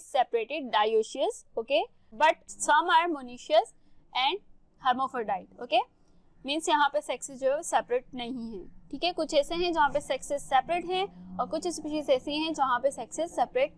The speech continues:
नहीं है। So अगर हम फर्टिलाइजेशन की बात करें तो दोनों तरीके से होती है, एक्सटर्नल भी और इंटरनल भी, ओके। Development is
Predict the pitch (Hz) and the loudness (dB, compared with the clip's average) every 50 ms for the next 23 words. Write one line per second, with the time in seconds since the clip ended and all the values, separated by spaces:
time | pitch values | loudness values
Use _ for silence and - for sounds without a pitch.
0 | - - 220 262 254 240 226 240 202 - - - - - - - - - - - | -10 -8 -4 -4 -4 -4 -6 -10 -14 -16 -18 -20 -20 -20 -20 -20 -20 -18 -10 0
1 | - 294 294 294 330 339 349 349 339 349 294 294 311 311 294 285 285 480 480 - | 2 4 4 6 6 4 4 2 2 0 0 0 2 2 4 4 4 2 -2 -6
2 | 370 359 370 381 381 - 330 294 - - - 320 311 311 320 302 320 262 240 247 | -6 -4 -2 -2 2 4 4 4 4 2 -4 -10 -10 -10 -10 -12 -2 2 2 2
3 | 254 277 311 285 339 320 311 - 330 320 - 349 320 302 302 - 320 311 320 330 | 2 0 -6 -6 -6 -8 -6 -8 -8 -8 -4 -4 -4 -4 -4 -4 -2 2 4 4
4 | 330 339 - 269 - - - - 269 262 269 294 311 330 277 302 330 339 330 - | 2 2 -2 -8 -12 -8 -6 -6 -6 -4 -2 -2 -2 -2 -2 -4 -4 -4 -2 2
5 | 285 302 285 277 254 247 254 247 240 233 226 214 - 202 196 - - _ _ _ | 2 2 2 2 -2 -6 -10 -10 -8 -10 -12 -12 -12 -14 -18 -18 -20 _ _ _
6 | 254 262 - 320 359 453 494 _ _ _ _ _ _ _ - - - - - - | -10 -2 0 2 2 0 0 _ _ _ _ _ _ _ -20 -20 -20 -20 -20 -20
7 | - - - 285 226 302 285 269 302 311 311 - 370 415 440 480 508 _ 349 339 | -20 -16 -4 0 0 2 4 4 4 4 4 2 -2 -6 -6 -8 -12 _ -6 -4
8 | 349 277 - | -4 -4 -6